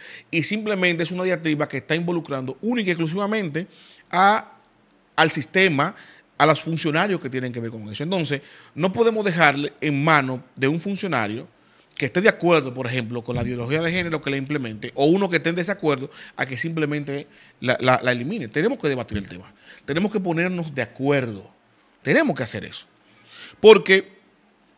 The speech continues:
hemos visto cómo en otros países que tienen mucha influencia, influencia en la República Dominicana, se está implementando en las aulas enseñarle a los niños, eh, que es normal,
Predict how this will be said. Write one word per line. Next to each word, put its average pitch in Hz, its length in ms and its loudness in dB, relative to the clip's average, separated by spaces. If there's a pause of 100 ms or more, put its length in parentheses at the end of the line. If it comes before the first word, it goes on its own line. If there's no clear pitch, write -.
(160)
hemos 202 380 2
visto 160 400 2
cómo 170 460 4
en 143 160 -2
otros 202 240 0
países 143 580 4
que - 160 -12
tienen 156 260 -2
mucha 185 180 -2
influencia, 160 380 -4 (200)
influencia 151 400 -2
en 147 80 -2
la 139 60 -2
República 139 260 -2
Dominicana, 131 480 -8 (640)
se 175 140 0
está 190 120 2
implementando 185 920 0
en 240 280 -4
las 185 220 -2
aulas 139 560 0 (300)
enseñarle 170 580 -2
a - 20 0
los 165 160 -2
niños, 135 540 -4 (580)
eh, 135 440 0 (420)
que 156 140 6
es 185 100 0
normal, 170 600 2